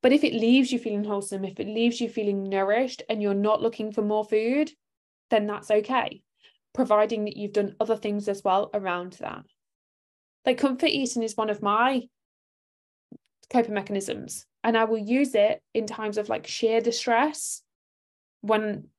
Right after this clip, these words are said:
like, I've tried everything else. And those of you who will know things like I lost Edith earlier in the year and I tried breath work,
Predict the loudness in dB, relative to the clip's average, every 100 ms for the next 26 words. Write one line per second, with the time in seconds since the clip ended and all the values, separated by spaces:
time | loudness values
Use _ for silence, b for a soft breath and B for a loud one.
0 | _ -6 -2 0 2 4 4 4 0 -6
1 | -4 -6 -6 -12 -10 -6 -2 2 2 0
2 | -4 -2 0 0 0 -2 -2 -6 -2 -4
3 | -4 _ _ _ 0 0 2 -2 -2 0
4 | 2 2 0 0 -2 0 0 0 -4 -6
5 | -4 -2 -2 -4 _ -18 -18 -18 -6 -2
6 | 0 -2